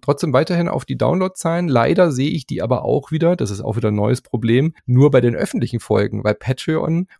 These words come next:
uns nicht sagt, von den fünfhundertsechs Patreons, die da jetzt sind, äh, zum Beispiel, die uns monatlich bezahlen. Ich weiß nicht, wie viel davon die Folgen wirklich hören.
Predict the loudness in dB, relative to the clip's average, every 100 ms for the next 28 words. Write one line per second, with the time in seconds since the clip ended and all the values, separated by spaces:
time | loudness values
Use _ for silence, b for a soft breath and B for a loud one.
0 | 0 0 2 2 2 2 0 0 -4 -4
1 | 0 2 2 2 2 4 2 0 b b
2 | b _ _ -2 2 2 2 2 -2 0
3 | -2 0 0 0 -2 -4 -2 0 -4 -2
4 | -2 -2 -6 -4 -2 -2 -4 -2 -2 -2
5 | -4 -2 -4 -2 0 0 -2 -6 -8 -6
6 | -4 -4 -4 -4 -2 -2 -2 -4 -6 -4
7 | -2 -2 0 -4 -2 -2 0 -2 -4 -8
8 | -8 -8 -8